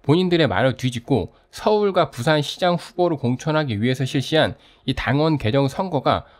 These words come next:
어저께 저녁에 마감이 되었고 오늘 그 결과가 나왔습니다. 예, 당연한 얘기지만 이 당원 개정안은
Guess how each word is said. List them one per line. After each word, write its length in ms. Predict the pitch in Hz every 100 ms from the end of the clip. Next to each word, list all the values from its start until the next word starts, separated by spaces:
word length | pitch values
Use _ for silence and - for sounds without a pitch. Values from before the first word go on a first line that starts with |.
| _
어저께 520 | - 117 165 175 165
저녁에 400 | 139 107 127 131
마감이 440 | 95 87 127 139 123
되었고 520 | 104 101 - 123 - - _
오늘 260 | 110 160 165
그 140 | 170
결과가 420 | - 104 139 147
나왔습니다. 680 | 104 110 - 98 110 80 73 _ _ _ -
예, 40 |
당연한 400 | - 165 220 185
얘기지만 480 | 123 160 175 175 170
이 80 | 170
당원 320 | - 139 170
개정안은 680 | - 110 165 156 175 120